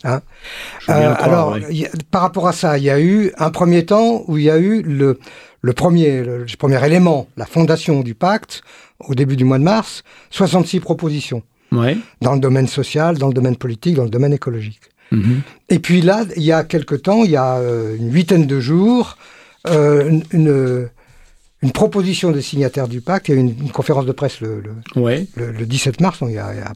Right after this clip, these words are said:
Speaker 1: il y a très peu de temps,
Speaker 2: Mhm.
Speaker 1: en mettant
Speaker 2: Dix-sept
Speaker 1: l'accent
Speaker 2: juin,
Speaker 1: su-,
Speaker 2: dix-sept
Speaker 1: dix-sept
Speaker 2: juin.
Speaker 1: juin, pardon,
Speaker 2: Mhm.
Speaker 1: hein,
Speaker 2: Mhm.
Speaker 1: dix-sept juin, hein, en mettant l'accent sur huit mesures considérées comme prioritaires.
Speaker 2: Ah oui.
Speaker 1: Voilà.
Speaker 2: Qu'ils
Speaker 1: Et
Speaker 2: ont sorti des soixante-six, donc.
Speaker 1: Oui, oui, qui
Speaker 2: Ouais.
Speaker 1: sont, qui sont sortis des soixante-six
Speaker 2: Ouais.
Speaker 1: et où en commun les,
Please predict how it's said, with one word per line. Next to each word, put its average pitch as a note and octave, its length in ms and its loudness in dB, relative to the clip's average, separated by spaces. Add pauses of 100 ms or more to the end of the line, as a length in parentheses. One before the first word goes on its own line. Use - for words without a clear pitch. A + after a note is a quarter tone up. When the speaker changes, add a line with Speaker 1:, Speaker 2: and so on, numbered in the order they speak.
(100)
Speaker 1:
il C3 60 -10
y - 20 -8
a G2+ 40 -10
très - 160 -12
peu A2+ 120 -8
de A2+ 100 -16
temps, G#3 320 2
Speaker 2:
Mhm. B2+ 320 2 (220)
Speaker 1:
en D#3+ 100 4
mettant E3+ 320 4
Speaker 2:
Dix-sept D#3+ 300 2
Speaker 1:
l'accent A3+ 160 4
Speaker 2:
juin, C3 80 -2
Speaker 1:
su-, A#2+ 120 -8
Speaker 2:
dix-sept A#2 180 -6
Speaker 1:
dix-sept G3+ 280 2
Speaker 2:
juin. E3 120 2
Speaker 1:
juin, D3 60 2
pardon, B2+ 240 -4
Speaker 2:
Mhm. G#2+ 80 0
Speaker 1:
hein, A2 80 0 (280)
Speaker 2:
Mhm. G#2+ 60 -4
Speaker 1:
dix-sept C#3 240 2
juin, D#3+ 300 2
hein, E3+ 80 -4 (460)
en D#3 100 0
mettant F3 280 4
l'accent G3 380 2
sur F3+ 400 -2
huit F3+ 260 4
mesures G3 520 0
considérées E3 400 -2
comme C#3+ 160 -6
prioritaires. A#2+ 540 -4 (220)
Speaker 2:
Ah D3 160 0
oui. D3+ 180 0 (320)
Speaker 1:
Voilà. A2+ 180 -4 (680)
Speaker 2:
Qu'ils D3 200 4
Speaker 1:
Et - 20 6
Speaker 2:
ont E3 80 4
sorti E3+ 360 -2
des F3+ 120 2
soixante-six, B2+ 680 -4
donc. A2 140 -2
Speaker 1:
Oui, B3 100 4
oui, A3 100 2
qui - 140 -6
Speaker 2:
Ouais. - 140 2
Speaker 1:
sont, - 160 -10
qui - 60 -6
sont G3+ 100 2
sortis F3+ 260 0
des E3 80 2
soixante-six C#3+ 600 0
Speaker 2:
Ouais. D#3 200 4
Speaker 1:
et C3+ 60 -2 (380)
où F3+ 180 6
en F#3+ 140 4
commun G3 480 2
les, C#3 400 -2